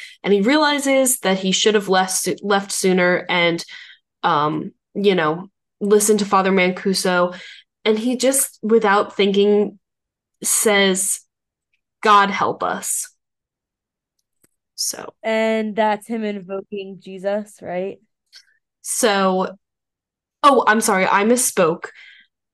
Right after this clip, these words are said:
Speaker 1: Kathy, George, and Missy were all in the master bedroom, but Danny and Chris were in their upstairs bedroom.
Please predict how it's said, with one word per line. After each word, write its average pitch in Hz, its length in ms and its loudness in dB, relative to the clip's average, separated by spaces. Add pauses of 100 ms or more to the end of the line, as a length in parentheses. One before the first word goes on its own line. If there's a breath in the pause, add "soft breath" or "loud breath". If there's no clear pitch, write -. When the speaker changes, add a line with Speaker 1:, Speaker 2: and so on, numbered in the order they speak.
(1000)
Speaker 1:
Kathy, 277 840 0 (100)
George, 214 680 4 (120)
and 202 260 2
Missy 202 380 2
were 180 220 2
all 196 280 2
in 190 100 2
the 190 60 2
master 185 400 0
bedroom, 185 560 -2
but - 320 -2
Danny 208 360 4
and 202 120 0
Chris 190 380 -2
were 185 100 2
in 180 220 0
their 175 360 -2
upstairs 101 500 -4
bedroom. - 500 -10